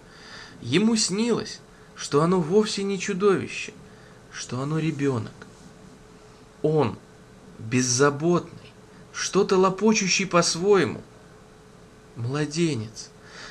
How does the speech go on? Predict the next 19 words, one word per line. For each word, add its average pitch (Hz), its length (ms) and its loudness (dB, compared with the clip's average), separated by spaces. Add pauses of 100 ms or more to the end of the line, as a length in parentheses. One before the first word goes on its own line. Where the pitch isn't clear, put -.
(140)
безмятежно 185 960 4
улыбающийся 190 1040 0 (260)
и 175 100 -2
матери, 147 560 -4 (280)
и 143 80 0
отцу, 160 540 -2 (480)
и 214 120 6
потолку 214 640 8
в - 80 2
хижине, 131 520 0 (420)
и 160 120 4
всем 220 340 6
заходящим, 202 840 6 (580)
и 160 100 0
вообще 180 520 2
всем 185 520 2
на 160 180 4
этом 143 260 0
свете. 151 540 -4